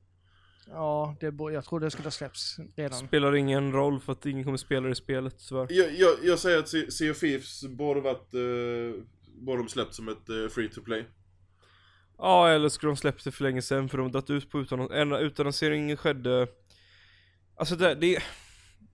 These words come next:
Speaker 2: först tänkte jag bara, "Oh, det här kan bli coolt", och så bara har tiden gått och så, så här. Jaha. Jag har inte sett något från det spelet som gör mig genuint exalterad. Det är så här,
Speaker 3: Ja, jag
Speaker 2: du, du måste hit-, det, det är så här, det är ett spel som där du måste hitta spelglädjen, du får ingen spelglädje.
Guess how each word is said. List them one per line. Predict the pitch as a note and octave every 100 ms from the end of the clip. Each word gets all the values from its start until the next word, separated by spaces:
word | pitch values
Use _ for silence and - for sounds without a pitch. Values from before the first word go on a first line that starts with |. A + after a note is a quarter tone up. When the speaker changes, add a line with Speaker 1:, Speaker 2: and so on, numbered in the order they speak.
| - E3+
Speaker 2:
först | - G#3+ -
tänkte | D#3+ B2
jag |
bara, | A#2+
"Oh, | F#3 D3+
det |
här | A2+
kan | -
bli | D#3+
coolt", | - G3+ E3 A#2+
och | C3+
så | -
bara | C3
har | C3
tiden | C3 C#3 A#2+ B2
gått | B2 D3 - C#3+
och |
så, | C3+
så | B2+
här. | G#2+ A2 - _ _ _ _ _ _
Jaha. | - B3 - A2 D3+ - _ _
Jag | D#3
har |
inte | F#3 -
sett | F3+
något | E3+ E3+ -
från | D#3+ C#3+
det |
spelet | C3+ C3+ B2
som | -
gör | B2
mig | A#2 B2 B2
genuint | B2+ B2+ B2+ B2 B2+
exalterad. | - B2 A2+ B2 A#2 A#2+ - _ - - - _ -
Det | C#3+
är |
så | E3
här, | C#3+
Speaker 3:
Ja, |
jag | C3
Speaker 2:
du, | D3 C#3+ D3
du |
måste | E3 F3
hit-, | F3 F3+ -
det, | C3+ D3 D3
det | D#3
är |
så | D#3
här, | D3 C#3+
det |
är | D#3+
ett |
spel | - F#3+ C#3+
som | C#3+
där | C3
du | C3
måste | C3 C#3+ - B2+
hitta | - G3+ - _ F3+
spelglädjen, | - G3+ D#3 B2+ B2 A#2+ B2
du | B2
får | - - F#3 E3+
ingen | C#3+ B2
spelglädje. | - C3+ A#2+ A#2 G#2+ F#2+